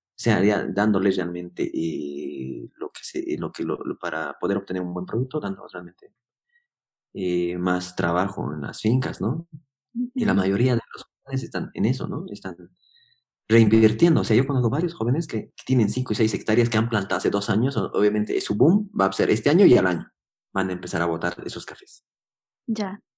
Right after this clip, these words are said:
Speaker 2: claro. Entonces, también hay un diálogo muy lindo entre, porque la gente que va a cosechar, que empieza a cosechar café,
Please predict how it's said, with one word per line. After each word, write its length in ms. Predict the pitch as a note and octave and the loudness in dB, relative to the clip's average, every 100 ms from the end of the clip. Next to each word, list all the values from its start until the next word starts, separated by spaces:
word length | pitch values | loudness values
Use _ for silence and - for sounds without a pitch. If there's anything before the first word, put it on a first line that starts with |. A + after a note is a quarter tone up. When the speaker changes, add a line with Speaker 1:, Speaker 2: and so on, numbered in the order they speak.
| _ _ | _ _
Speaker 2:
claro. 360 | G#3+ G#3 G3+ G#3+ _ _ _ _ _ - | -18 -16 -16 -18 _ _ _ _ _ -6
Entonces, 380 | C4+ E4+ E4 F4 | -4 -2 -4 -2
también 300 | E4+ F4+ F#4 | 0 2 4
hay 120 | F4+ | 4
un 140 | E4 C4 | 4 2
diálogo 600 | B3+ D4 F#4 D4+ B3 A#3+ | 4 4 4 2 0 0
muy 220 | A#3 A#3 | 2 0
lindo 600 | G#3+ A#3+ A#3 A#3 A3+ A3 | 0 0 0 0 0 0
entre, 840 | A#3+ B3 B3+ B3+ A#3 A3+ A3+ A3+ - | 0 2 0 0 -2 0 0 -4 -2
porque 260 | A#3+ C4 B3 | -2 0 -2
la 100 | B3 | 0
gente 280 | C4 C#4 C#4+ | -2 -4 -4
que 140 | B3+ | -2
va 200 | A#3 B3 | 2 2
a 60 | B3 | 2
cosechar, 480 | B3 B3 A#3 B3 A#3+ _ _ _ - | -4 -6 -10 -8 -8 _ _ _ -2
que 120 | A#3 | 0
empieza 420 | A3+ C4 D4 C#4+ | 2 2 0 0
a 20 | |
cosechar 420 | C4+ B3 A#3 A#3+ - | -4 -6 -8 -8 -10
café, 420 | A#3 B3 B3 | -10 -6 -6